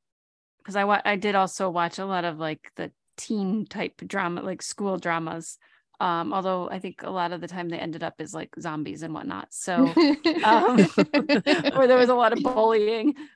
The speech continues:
Speaker 1: but a lot of them did feature, um, like, little cafes and, um, and, like, uh, smaller, like, barbecue restaurants. And so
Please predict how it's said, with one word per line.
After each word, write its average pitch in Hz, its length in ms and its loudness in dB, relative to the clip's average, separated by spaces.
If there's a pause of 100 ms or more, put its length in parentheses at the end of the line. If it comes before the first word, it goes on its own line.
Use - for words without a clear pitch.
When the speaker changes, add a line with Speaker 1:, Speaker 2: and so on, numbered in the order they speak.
Speaker 1:
but 240 280 6 (140)
a 233 100 6
lot 233 220 4
of 208 80 0
them 196 160 0
did 196 280 2
feature, 175 720 -6 (140)
um, 160 300 0
like, 190 180 -4
little 233 180 0
cafes 180 600 -6
and, 170 320 -6
um, 151 420 -4 (380)
and, 170 200 -4
like, 160 260 -6 (220)
uh, 165 260 -6
smaller, 180 960 -2 (360)
like, 143 240 -8
barbecue - 480 -6
restaurants. - 720 -10
And 160 200 -12
so 139 400 -14